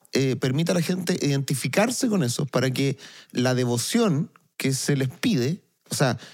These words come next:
por ejemplo, la, la, la devoción de, de dar la vida, esa weá de dar la vida por tu compatriota,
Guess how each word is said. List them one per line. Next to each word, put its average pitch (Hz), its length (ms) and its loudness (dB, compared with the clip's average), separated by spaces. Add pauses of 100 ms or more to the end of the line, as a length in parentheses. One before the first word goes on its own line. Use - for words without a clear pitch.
(140)
por 110 100 0
ejemplo, 120 320 0
la, 113 220 0
la, 101 480 0
la 104 160 -2
devoción 104 420 0
de, 117 160 0
de 110 140 0
dar 123 180 0
la 123 120 0
vida, 143 520 0
esa 131 220 -4
weá 127 160 0
de 120 200 0
dar 127 220 0
la 131 100 0
vida 135 280 -2
por 135 160 -6
tu 135 120 -6
compatriota, 123 640 -2